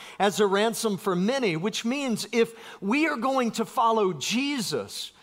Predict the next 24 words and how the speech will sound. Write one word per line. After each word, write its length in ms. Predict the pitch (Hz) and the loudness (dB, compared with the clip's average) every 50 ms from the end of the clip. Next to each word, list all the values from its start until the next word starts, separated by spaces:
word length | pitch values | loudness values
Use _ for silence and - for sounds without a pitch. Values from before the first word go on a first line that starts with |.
| - - - - | -20 -20 -16 -10
we 400 | 170 180 214 294 311 311 294 240 | -4 -2 0 2 2 2 2 0
too 500 | - - - - 294 311 311 294 254 202 | -2 -4 -4 -2 0 0 0 2 0 2
must 360 | 185 180 196 208 208 - - | 2 2 2 0 0 -2 -2
be 160 | 190 233 220 | 0 0 0
willing 480 | 208 185 196 233 240 247 233 214 208 196 | 2 2 2 4 4 4 4 4 2 0
to 120 | - - 190 | 0 -2 -2
serve 680 | 160 - - - 262 254 269 269 262 233 196 180 160 208 - | -2 -2 -4 -2 0 0 2 4 4 4 4 4 0 0 0
and 240 | 214 220 214 202 202 | 0 2 2 2 2
not 360 | 214 226 254 247 - 190 151 | 4 4 2 2 0 -2 -4
be 180 | 240 262 277 277 | -2 -2 -2 -2
served. 420 | - - - 196 127 98 - - - _ _ _ _ - - - - - - - - | -4 -4 -2 -2 -4 -4 -6 -10 -18 _ _ _ _ -20 -20 -20 -20 -20 -20 -10 -2
We 140 | 226 269 320 | 2 2 4
must 240 | 302 294 - - 226 | 4 2 2 2 0
be 100 | 269 254 | 0 2
willing 320 | 214 226 233 233 220 214 - | 4 4 4 4 4 2 2
to 100 | 220 208 | 4 4
lay 280 | 208 208 214 208 214 208 - | 6 6 6 6 4 2 0
our 400 | 190 220 247 262 294 294 277 262 | 0 2 4 4 4 4 4 4
lives 460 | 233 214 185 180 170 165 156 139 - | 4 4 6 6 4 4 2 0 0
down 340 | - 170 156 165 170 175 190 | 0 2 2 4 2 2 0
instead 720 | - 202 196 196 170 - - - - 240 247 269 277 262 | 0 0 0 2 0 -2 -4 -4 -2 0 2 4 4 2
of 400 | 254 - 208 220 247 233 - - - - - - - - | 2 4 4 6 6 6 4 0 -4 -18 -20 -20 -10 0
preferring 720 | 220 220 - - - 233 240 262 254 247 233 226 220 208 - - | 0 0 0 2 2 4 4 4 4 4 4 2 0 -2 -4 -2
our 600 | - 202 214 226 254 262 269 262 247 247 233 | 0 2 4 6 6 4 6 4 4 4 2